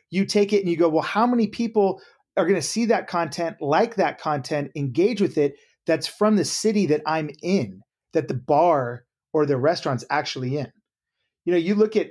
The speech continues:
at some of the numbers because these social media platforms are global. And, you know, I was talking to one, i-, you know, influencer, and I think his largest city, you know, follower-wise was one that had five,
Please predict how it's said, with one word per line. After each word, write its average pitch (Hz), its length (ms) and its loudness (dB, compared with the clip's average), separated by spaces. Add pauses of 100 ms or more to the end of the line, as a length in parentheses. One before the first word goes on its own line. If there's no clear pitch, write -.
at 156 160 -2
some 190 240 0
of 165 60 2
the 147 80 2
numbers 165 380 2
because 147 440 -2 (300)
these 131 260 -4
social 170 280 0
media 196 180 2
platforms 143 540 -2
are 135 140 -2
global. 120 680 -2 (720)
And, 160 380 0
you 135 60 -10 (280)
know, 175 60 2
I - 20 4
was 170 140 0
talking 185 300 0
to 151 100 4
one, 165 400 0 (120)
i-, 160 200 -4
you 151 100 -4
know, 135 120 -2
influencer, 156 840 -2 (480)
and 151 260 -2
I 147 60 -2
think 185 280 -4
his 151 220 0
largest 156 680 0
city, 196 480 -2 (320)
you 165 120 -6
know, 147 300 -4
follower-wise 175 800 2
was 135 480 -2 (380)
one 165 160 2
that 165 80 -4
had 139 320 -4
five, 165 380 0